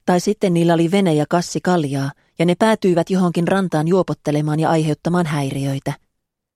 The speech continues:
Myöhään syksyllä ei mökkiläisistäkään ollut enää riesaa. Ne olivat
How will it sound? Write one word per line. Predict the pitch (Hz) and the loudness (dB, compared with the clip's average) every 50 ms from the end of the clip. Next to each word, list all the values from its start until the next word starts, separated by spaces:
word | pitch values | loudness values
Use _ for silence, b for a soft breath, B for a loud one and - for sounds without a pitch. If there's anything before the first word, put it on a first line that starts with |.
| _ _ _ _ _ _ _ _ _ _ _ _ _ _ _ _ _ _ _ _ _ _ _ _ _ _ _ _ _ _ _ _ - | _ _ _ _ _ _ _ _ _ _ _ _ _ _ _ _ _ _ _ _ _ _ _ _ _ _ _ _ _ _ _ _ 0
Myöhään | 170 214 262 247 220 185 170 | 2 2 2 2 2 0 0
syksyllä | - 233 240 - - - 143 143 - | 0 -2 -4 -2 -4 -2 0 0 0
ei | 143 156 | 0 0
mökkiläisistäkään | 156 165 170 - - - 147 147 139 143 151 139 - - 147 - 156 151 147 | 0 0 -2 -2 -4 -2 0 0 0 -2 -4 -6 -8 -8 -6 -4 -4 -2 0
ollut | 139 151 151 143 - | 0 0 0 -2 -2
enää | 156 156 160 160 165 | -2 -2 0 0 0
riesaa. | 160 - 139 135 131 127 - - 139 135 139 143 - _ _ _ _ _ _ _ _ _ _ - | 0 -2 -2 -4 -4 -6 -6 -6 -6 -6 -6 -8 -12 _ _ _ _ _ _ _ _ _ _ -2
Ne | 160 156 | 0 2
olivat | 156 151 147 156 | 2 2 2 0